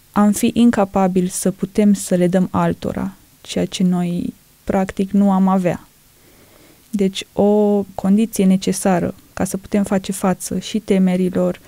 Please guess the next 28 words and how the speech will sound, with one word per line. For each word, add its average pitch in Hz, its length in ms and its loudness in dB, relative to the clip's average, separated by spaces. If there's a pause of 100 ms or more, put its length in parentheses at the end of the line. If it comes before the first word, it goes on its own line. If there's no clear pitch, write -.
(260)
și - 180 -6
îndoielilor 196 800 2 (360)
ar 190 160 -2
fi - 260 -2
ca 180 560 -2 (120)
noi, 220 580 2
personal, 190 580 -2
să 185 520 -4 (640)
progresăm 190 600 0
în 190 60 4
cunoașterea 190 440 0
lui 185 140 0
Dumnezeu 180 580 -2 (840)
prin, 233 340 4
uh, 220 400 2 (640)
lepădarea 190 480 2
de 196 100 0
sine, 202 380 0
poate, - 600 -6
pentru 185 300 -4
că - 100 -4
aici 190 300 -2
avem, 180 320 0 (580)
cred 196 260 -4
că - 120 -4
de 180 100 -2
aici, 190 300 -2
uh, 180 380 -4